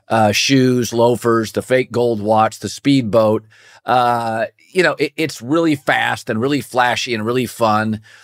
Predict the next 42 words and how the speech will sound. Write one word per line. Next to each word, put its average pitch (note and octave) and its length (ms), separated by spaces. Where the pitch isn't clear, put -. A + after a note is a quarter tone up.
But C#3+ 60
this D#3 180
team's C3 320
not A#2 300
built A#2+ 260
for A#2 100
November, A2 460
December, G#2+ 400
January G#2+ 460
football. A2 520
And B2+ 160
that's B2+ 400
why A#2+ 100
the B2+ 100
Kansas B2 380
City A#2 240
Chiefs C#3+ 540
are A#2 120
the B2 80
current B2 300
dynasty. B2 600
They A#2+ 160
can C3 160
do A#2+ 100
both. A2 640
They B2+ 100
can A#2+ 160
play C3+ 160
real B2 300
defense A#2 600
and G2+ 100
dominate A#2+ 360
the A#2 80
line A#2+ 160
of G#2+ 80
scrimmage A#2 420
and C3 280
be A#2+ 120
flashy G2+ 460
and F2+ 120
fun. E2+ 300
Miami C3 440